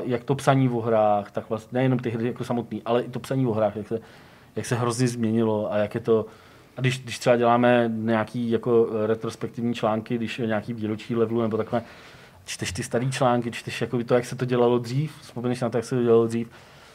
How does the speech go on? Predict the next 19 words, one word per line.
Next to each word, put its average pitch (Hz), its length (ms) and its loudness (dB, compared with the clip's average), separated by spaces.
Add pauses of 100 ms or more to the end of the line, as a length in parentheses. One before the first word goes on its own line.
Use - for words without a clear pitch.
(320)
a 110 540 4
jak, 110 540 -4 (400)
jak, 120 320 -6
jak 117 240 -2
se 123 100 -6
to 113 100 -2
dělá 117 180 2
dnes, 113 180 -2
tak, 113 140 -2
dneska, 120 540 -6
tak 110 120 -6
ty, 123 160 -2
ten 117 240 -6
posun 117 260 -6
je 110 60 0
prostě 113 240 -10
obrovský. 110 500 -8
Celá 107 220 -2
ta, 110 200 0